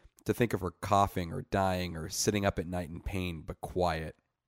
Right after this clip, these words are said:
I wanted arms long enough to wrap twice around her. "Any private eye could find that stuff out," I said. "Doesn't your mom have a blog now? He could be reading that right now. He's trying to steal your identity or export you into slavery. Tell him not to call again."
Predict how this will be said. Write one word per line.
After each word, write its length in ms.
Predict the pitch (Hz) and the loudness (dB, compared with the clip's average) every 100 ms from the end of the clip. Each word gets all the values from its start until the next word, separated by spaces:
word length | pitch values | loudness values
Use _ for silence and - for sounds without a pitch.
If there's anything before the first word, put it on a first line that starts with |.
| _ _ _ _ _ - | _ _ _ _ _ -8
I 60 | |
wanted 260 | 95 92 87 | -2 -2 -2
arms 420 | 95 92 87 85 | -2 -2 -2 -2
long 200 | 92 90 | -2 0
enough 200 | 82 78 | -2 -6
to 100 | - | -4
wrap 400 | 85 85 - - | -2 -2 -4 -10
twice 400 | - 98 92 - | -4 0 0 -2
around 320 | - 131 - 76 | -6 -6 -6 -8
her. 180 | 82 - _ _ _ _ _ _ _ _ _ _ _ _ _ - | -10 -14 _ _ _ _ _ _ _ _ _ _ _ _ _ -10
"Any 100 | 95 | -10
private 440 | - - 78 73 | -8 -6 -6 -6
eye 120 | 71 | -10
could 160 | - 76 | -10 -8
find 260 | 85 80 | -8 -6
that 140 | 78 - | -8 -10
stuff 300 | - 76 80 | -10 -8 -8
out," 180 | 73 - | -8 -8
I 60 | |
said. 340 | - 82 80 - - _ _ | -8 -8 -10 -14 -20 _ _
"Doesn't 200 | 117 107 | -4 0
your 80 | 113 | 2
mom 280 | 98 95 101 | 2 2 0
have 120 | 90 | -2
a 60 | 80 | -4
blog 400 | 80 78 82 95 | -4 -4 -4 -4
now? 320 | 92 92 - _ _ _ | -2 -4 -6 _ _ _
He 140 | - 101 | -2 0
could 80 | |
be 80 | 95 | 2
reading 260 | 90 98 90 | 2 0 0
that 160 | 78 | -4
right 180 | 80 85 | -6 -6
now. 380 | 92 85 78 - _ _ _ - | -2 -4 -4 -10 _ _ _ -6
He's 120 | 110 | 2
trying 220 | 135 135 | 4 4
to 40 | 110 | 2
steal 320 | - 127 120 | 2 4 6
your 160 | 110 | 4
identity 480 | 98 92 104 104 87 | 2 2 0 0 -2
or 80 | 78 | -2
export 480 | 92 - - 92 82 | -2 -2 -2 -2 -2
you 140 | 87 | -4
into 140 | 80 76 | -6 -6
slavery. 440 | 90 90 85 80 | -4 -4 -6 -10
Tell 180 | - 104 | -4 -2
him 120 | 95 | 0
not 160 | 98 - | -2 -4
to 80 | |
call 240 | - 95 90 | -4 -2 -2
again." 340 | 85 73 - | -4 -10 -16